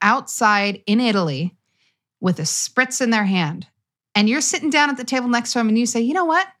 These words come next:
I'm gonna get a spritz." And the table next to you does it. And it's just this domino effect.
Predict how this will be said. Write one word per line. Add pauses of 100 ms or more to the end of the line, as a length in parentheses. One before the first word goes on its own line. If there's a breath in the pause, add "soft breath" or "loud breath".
(760)
I'm
gonna
get
a
spritz." (400 loud breath)
And
the
table
next
to
you
does
it. (100)
And
it's
just
this
domino
effect.